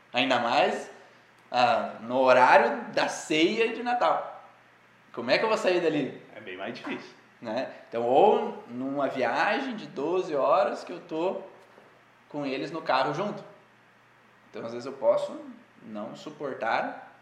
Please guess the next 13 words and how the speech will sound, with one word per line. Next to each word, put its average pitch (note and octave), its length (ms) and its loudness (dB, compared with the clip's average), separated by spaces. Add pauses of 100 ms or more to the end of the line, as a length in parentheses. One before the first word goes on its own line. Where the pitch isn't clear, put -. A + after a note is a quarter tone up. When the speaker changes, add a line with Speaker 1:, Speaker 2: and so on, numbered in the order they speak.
(340)
Speaker 1:
aquela A2+ 340 -10
situação. - 520 -10 (460)
E B2 160 -6
aí A#2 300 0
eu C#3 180 -4
entro A#2 280 -8
numa C#3 200 -10
fragilidade. C#3+ 640 -8
Não - 280 -20
sei B2+ 140 -4
se B2+ 80 -6
ficou - 180 -8
claro. A2+ 300 -2